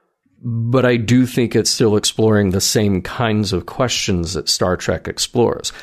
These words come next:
And I don't want to throw that question totally out, because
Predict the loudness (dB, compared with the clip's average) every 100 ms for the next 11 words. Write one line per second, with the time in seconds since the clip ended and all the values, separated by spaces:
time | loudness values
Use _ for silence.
0 | -20 -14 -4 0 2 0 0 0 2 2
1 | 0 0 0 2 0 -2 -6 0 2 4
2 | 4 4 4 2 0 0 0 -2 -6 _
3 | _ _ _ _ _ _ _ -10 -2 -2
4 | 0 0 4 4 2 -2 -6